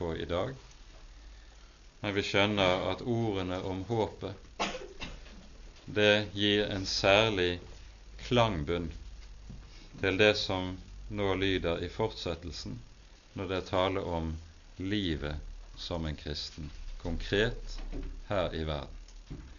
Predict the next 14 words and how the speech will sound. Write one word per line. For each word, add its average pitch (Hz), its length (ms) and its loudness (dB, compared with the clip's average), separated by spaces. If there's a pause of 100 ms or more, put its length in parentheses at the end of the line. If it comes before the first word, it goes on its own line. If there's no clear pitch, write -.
(440)
Men 90 160 -2
det 101 180 8
får 87 380 0 (100)
drøye 85 460 2 (340)
til 82 160 -6
neste 78 400 -6
gang. 73 140 -10 (1120)
Komme 104 340 0
skal 104 320 2
det, 82 60 -4 (1040)
det 90 100 -6
skal 92 320 -4
ikke 117 400 2
utebli, 80 600 -4